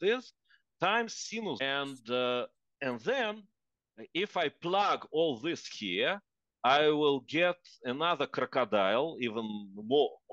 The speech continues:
more frightening than the first one, because, well, I, I will not show you how it looks like, but it will be a function, uh,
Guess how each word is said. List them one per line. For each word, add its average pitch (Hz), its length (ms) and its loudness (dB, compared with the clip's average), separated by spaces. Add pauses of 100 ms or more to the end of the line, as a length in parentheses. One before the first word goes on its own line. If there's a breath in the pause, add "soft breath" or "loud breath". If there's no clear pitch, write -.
(120)
more 127 380 0 (100)
frightening 123 560 -2 (460 loud breath)
than 110 180 -2
the 104 100 -2
first - 400 2
one, 190 280 4 (340 soft breath)
because, 170 680 2 (120)
well, 123 380 4
I, 135 320 0
I 135 40 0
will 160 220 -2
not 131 140 -2
show - 220 -8
you 87 120 -20 (260)
how 85 180 -10
it 82 60 -20 (100)
looks - 240 -20
like, 147 240 -4 (480 soft breath)
but 226 200 0 (140)
it 151 180 -6
will 151 240 -2
be 196 160 -4
a 160 60 0
function, 226 540 -8 (540)
uh, 113 160 -2